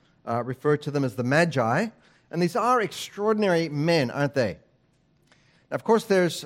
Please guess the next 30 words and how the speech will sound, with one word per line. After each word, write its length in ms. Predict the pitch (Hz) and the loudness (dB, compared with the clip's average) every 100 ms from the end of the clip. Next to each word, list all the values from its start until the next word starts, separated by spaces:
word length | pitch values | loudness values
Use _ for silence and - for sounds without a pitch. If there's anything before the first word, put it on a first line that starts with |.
| - | -6
a 80 | 151 | 0
great 300 | 185 196 175 | 2 2 2
many 560 | 175 180 175 165 151 - _ | 2 2 2 0 -4 -10 _
traditions 840 | - 156 135 196 - 165 135 131 135 | -6 -6 2 2 2 -2 -2 -4 -8
surrounding, 920 | - - 143 156 170 170 131 120 117 117 _ _ _ _ _ | -12 -6 -2 0 0 0 0 -2 -6 -12 _ _ _ _ _
uh, 200 | - 117 | -6 -6
the 120 | 120 | -4
wise 460 | 131 147 160 160 120 | 0 4 4 2 0
men. 320 | 131 104 78 - _ _ _ _ _ - | -4 -4 -6 -16 _ _ _ _ _ 0
One 160 | 170 | 4
of 100 | 202 | 4
them 240 | 147 139 165 | 4 2 0
is 180 | 135 | -2
that 320 | 139 151 147 - | 2 4 2 2
there 200 | 143 143 | 2 4
were 160 | 147 | 2
three 400 | 143 - 220 233 | -2 -8 0 4
of 140 | 190 139 | 4 4
them, 280 | 120 78 - _ _ _ _ _ _ | -2 -4 -14 _ _ _ _ _ _
which, 180 | - 131 | -16 -12
of 120 | 127 | -12
course, 260 | - 151 143 | -4 -2 -2
the 100 | 127 | -8
passage, 800 | - 139 139 - 139 127 - - _ _ _ - | -2 0 0 0 -4 -4 -10 -18 _ _ _ -10
uh, 140 | 104 | -8
does 220 | 120 123 | -8 -8
not 180 | 131 - | -8 -8
specify, 840 | - - 185 175 156 - 131 95 | -14 -6 -4 -4 -6 -6 -4 -4
but 220 | 87 - - | -6 -14 -8
perhaps 360 | 113 127 107 | -4 -4 -6